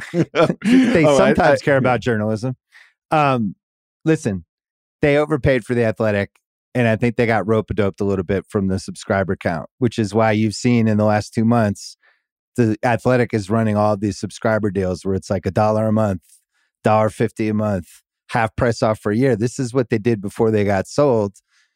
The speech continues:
Speaker 2: because you're trying to jack the subscriber numbers, and then you could go to the New York Times, you're trying to get bought, and you say, "Oh, we have over a million subscribers." But if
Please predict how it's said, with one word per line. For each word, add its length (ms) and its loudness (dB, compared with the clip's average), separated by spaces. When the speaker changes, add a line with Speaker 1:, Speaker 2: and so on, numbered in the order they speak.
Speaker 2:
because 220 -2
you're 80 0
trying 280 0
to 80 0
jack 360 0
the 80 0
subscriber 600 -2
numbers, 340 -2
and 140 -4
then 100 2
you 80 0
could 160 -8
go 120 0
to 60 -2
the 120 -2
New 80 2
York 160 0
Times, 280 0
you're 100 -2
trying 260 0
to 160 0
get 240 -4
bought, 340 2
and 100 -4
you 80 -2
say, 320 -2
"Oh, 200 0
we 100 0
have 140 0
over 420 0
a 80 -2
million 320 0
subscribers." 720 -2
But 120 4
if 100 0